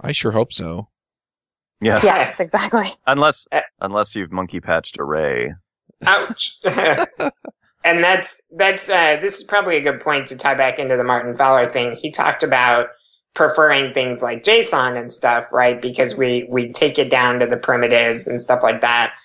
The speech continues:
Speaker 4: which is basically what Davey's saying, right? We, when we send messages, we just send the simple primitives that we can count on being there.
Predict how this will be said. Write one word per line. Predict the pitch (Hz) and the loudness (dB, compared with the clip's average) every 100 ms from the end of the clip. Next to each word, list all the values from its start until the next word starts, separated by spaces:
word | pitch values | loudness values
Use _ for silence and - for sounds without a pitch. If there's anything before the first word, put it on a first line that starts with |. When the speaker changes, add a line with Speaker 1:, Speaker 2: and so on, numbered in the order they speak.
| - _ | -20 _
Speaker 4:
which | 165 151 | 0 2
is | 143 | 2
basically | 160 160 156 143 135 135 123 127 127 123 | 2 2 2 0 0 -4 -2 0 2 2
what | 120 123 120 | 2 2 2
Davey's | 175 139 127 - | 2 2 -2 0
saying, | 240 143 - | 0 0 -2
right? | 120 117 120 | -2 0 0
We, | 123 123 - | 0 0 -2
when | 123 123 123 | 0 0 2
we | 120 | 0
send | - 123 120 120 | 2 0 0 0
messages, | 120 - 113 113 113 - | 2 0 0 0 0 -4
we | 123 | -2
just | 120 - | 0 0
send | 110 107 110 | 0 -2 -2
the | |
simple | - 113 117 - - 90 - - - _ - | -2 0 -2 0 2 2 0 -8 -20 _ -2
primitives | 139 127 120 117 - | 2 4 4 2 0
that | 120 120 | 0 0
we | 117 | -4
can | 127 113 | -6 -2
count | 120 113 117 | -2 -2 -4
on | 110 110 | -6 -6
being | 113 - 50 50 | -10 -12 -14 -10
there. | - - | -10 -10